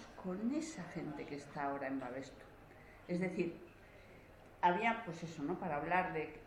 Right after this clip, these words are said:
problemas del copago o de, no solo eso, sino las residencias y cómo deberían ser, o sea, cuando tú ya no puedes ser atendida en casa, tal, ¿dónde deberías poder ir? Bueno, todo eso que es un temazo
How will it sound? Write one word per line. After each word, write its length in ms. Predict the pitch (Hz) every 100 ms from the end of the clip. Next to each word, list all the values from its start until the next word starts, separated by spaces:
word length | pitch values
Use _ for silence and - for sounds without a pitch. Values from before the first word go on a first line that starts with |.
| - -
problemas 380 | 147 160 175 175
del 120 | 143
copago 680 | - 151 233 254 269 277 254
o 100 | 170
de, 440 | 165 165 160 160 - -
no 160 | 233 339
solo 260 | 311 233
eso, 220 | 226 - 180
sino 520 | - 175 170 160 - - - -
las 220 | 180 180 180
residencias 680 | 185 - 202 240 254 240 -
y 40 |
cómo 280 | - - 196
deberían 540 | 180 170 165 165 156
ser, 640 | 160 - 247 226 226 226 -
o 40 |
sea, 140 | 180 175
cuando 260 | 165 165 160
tú 100 | 226
ya 140 | 220
no 120 | 214
puedes 300 | 208 208 202
ser 160 | - 196
atendida 500 | 196 190 185 196 190
en 100 | 185
casa, 560 | 190 196 202 196 190 185
tal, 220 | 208 214 214 - - - - -
¿dónde 400 | 170 226 262 226
deberías 480 | 180 160 165 170 165
poder 400 | - 165 143 156
ir? 220 | 226 214
Bueno, 220 | 190 170 160
todo 160 | 269
eso 220 | 294 302 277
que 80 |
es 120 | 247 285
un 180 | 262 180
temazo 480 | 160 226 277 -